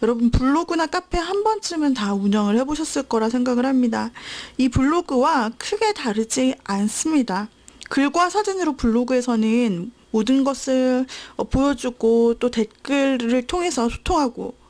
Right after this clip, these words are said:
이렇게 했었다면은 여기 유튜브에서는 콘텐츠를 담는 그릇만 달라졌다라고 생각하시면 됩니다. 유튜브의 최초의 동영상은 이천오 년 사월 이십삼 일이었는데요.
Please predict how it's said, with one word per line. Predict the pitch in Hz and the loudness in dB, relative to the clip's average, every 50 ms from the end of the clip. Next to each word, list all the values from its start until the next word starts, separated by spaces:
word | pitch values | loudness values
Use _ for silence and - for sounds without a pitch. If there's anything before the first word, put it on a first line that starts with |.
| _ | _
이렇게 | - 196 202 - - 262 | -6 -6 -6 -2 -2 -2
했었다면은 | 262 262 - 302 262 - 208 196 202 208 202 220 277 339 330 233 190 214 - - - - - - - - | -2 0 -2 -6 -4 -4 -4 -4 -2 -2 -2 -2 0 0 0 -2 -2 -4 -10 -14 -16 -14 -14 -16 -8 -2
여기 | - 202 214 226 247 254 247 247 240 214 | 0 0 0 0 0 0 2 2 2 2
유튜브에서는 | 202 202 - - 359 359 381 320 294 285 - 262 233 214 202 208 233 226 208 220 | 0 -2 -2 -2 -2 0 0 0 -2 0 0 -2 -2 0 0 0 0 0 -2 -4
콘텐츠를 | - - 339 339 - 403 403 359 - - 330 294 294 285 285 285 277 | -4 -4 -6 -2 -2 -2 -4 -2 -4 -4 -2 0 0 2 0 0 -2
담는 | - - - 214 202 196 196 196 208 226 269 320 359 381 - _ _ - - - - - - - - - - | -4 -4 -2 -2 0 0 0 2 2 2 0 0 -4 -8 -12 _ _ -20 -20 -20 -20 -20 -20 -20 -16 -12 -4
그릇만 | - 240 208 220 214 208 208 226 262 311 359 403 392 - | -2 0 2 2 2 2 0 0 0 -2 -2 -6 -8 -10
달라졌다라고 | - - 202 202 214 214 233 240 233 220 202 - _ _ - 220 - - 220 208 - 226 | -8 -4 0 0 2 2 2 0 0 -4 -6 -6 _ _ -8 -8 -8 -8 -8 -8 -6 -4
생각하시면 | 208 254 254 254 269 262 - 233 - - 208 208 208 202 | 0 0 0 0 0 -4 -6 -6 -2 0 2 2 2 2
됩니다. | 208 202 190 190 190 196 190 208 226 - _ - - - - _ - - - - - - - - - - - - - - - - - - - - - - - - - - - - - - - - - - | 2 0 0 0 -2 -4 -6 -6 -8 -14 _ -20 -20 -20 -20 _ -20 -20 -20 -20 -20 -20 -20 -20 -20 -20 -20 -20 -20 -20 -20 -20 -20 -20 -20 -20 -20 -20 -20 -20 -20 -20 -20 -20 -20 -20 -20 -20 -2 -2
유튜브의 | 240 240 240 - - 403 392 427 370 359 339 339 330 | -2 -2 0 0 0 0 0 2 0 0 0 -2 -4
최초의 | - - 381 415 _ - 427 415 392 403 | -2 -4 -4 -2 _ 0 0 0 0 0
동영상은 | - 247 214 226 226 226 226 240 214 220 269 339 339 262 185 180 - | 0 0 0 2 2 2 0 0 -2 -2 -2 -2 -2 -2 -4 -4 -6
이천오 | 208 214 - _ - 392 403 359 - - 214 214 | -8 -8 -8 _ -2 0 0 0 0 0 2 2
년 | 220 233 233 233 | 4 4 2 0
사월 | 240 - 359 381 370 370 349 302 269 - | 0 0 0 0 2 2 2 0 0 -2
이십삼 | - 208 208 - 277 - - - 370 403 392 403 | -2 -4 -2 -2 -2 -4 -2 -2 0 0 0 0
일이었는데요. | 349 311 269 233 202 196 190 180 180 180 196 208 208 196 202 | 0 0 0 0 -2 -4 -4 -6 -6 -4 -2 0 -2 -2 -4